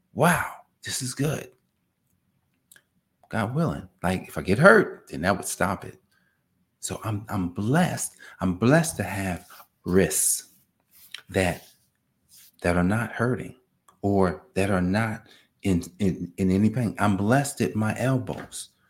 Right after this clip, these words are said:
you know, aren't hurting 'cause, hey, at the beginning they were. I'm blessed that, you know, my shoulders is not hurting as much.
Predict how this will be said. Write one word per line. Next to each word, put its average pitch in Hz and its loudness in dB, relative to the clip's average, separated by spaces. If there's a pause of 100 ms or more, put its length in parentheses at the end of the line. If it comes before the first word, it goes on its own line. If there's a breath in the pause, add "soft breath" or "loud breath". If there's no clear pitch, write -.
(200)
you 95 0
know, 80 -4 (240 soft breath)
aren't 101 2
hurting 90 2
'cause, - -6 (180)
hey, 90 0
at - -6
the - -18
beginning 95 0
they 82 -2
were. 90 -2 (280 loud breath)
I'm 107 2
blessed 131 0
that, 113 -2 (320 soft breath)
you 107 2
know, 113 2
my 117 2
shoulders 117 2
is 87 -6
not 87 -2
hurting 82 0 (360 loud breath)
as 92 4
much. - 0